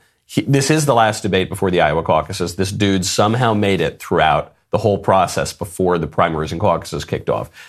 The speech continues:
But he's gotta pick a team now. We're now down to four people, and Chris Christie is on team Nikki Haley. In fact, he's so clearly on team Nikki Haley that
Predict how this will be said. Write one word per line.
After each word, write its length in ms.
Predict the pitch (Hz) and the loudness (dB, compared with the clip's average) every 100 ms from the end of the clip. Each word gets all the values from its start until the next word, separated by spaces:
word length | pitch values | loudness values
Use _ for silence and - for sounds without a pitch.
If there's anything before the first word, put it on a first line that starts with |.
| - | -8
But 400 | 110 127 101 104 | 0 2 2 0
he's 140 | - 160 | -2 2
gotta 180 | 160 127 | 2 0
pick 200 | 143 - | -2 -2
a 40 | |
team 220 | 131 104 | -2 -2
now. 140 | 67 - | -2 -4
We're 100 | 85 | -2
now 140 | 95 | 2
down 220 | 104 98 | 2 0
to 60 | 82 | 0
four 200 | 147 165 | 0 2
people, 440 | 139 120 117 - - _ _ | 0 2 0 0 -8 _ _
and 420 | 92 90 87 104 - | -2 0 -2 -4 0
Chris 200 | 156 156 | 0 2
Christie 320 | 147 135 110 | 0 0 0
is 140 | 104 | 0
on 160 | 90 90 | 0 0
team 360 | - 92 90 - | -2 -2 -2 -4
Nikki 320 | 87 92 90 | -2 -2 -2
Haley. 380 | 78 90 64 58 - - | 2 2 0 -4 -18 -2
In 120 | 156 127 | 0 2
fact, 640 | - 165 185 - - - _ _ _ _ _ _ _ - | 2 2 2 -2 -12 -16 _ _ _ _ _ _ _ 0
he's 180 | 123 107 | 0 2
so 220 | - 175 | 2 2
clearly 320 | 180 120 101 | 4 2 2
on 160 | 85 82 | 0 -2
team 220 | 87 82 | -2 -2
Nikki 240 | 80 73 | -2 -2
Haley 420 | 73 71 73 92 - - _ | -2 0 0 -2 -4 -16 _
that 420 | 120 120 110 - | 2 4 2 0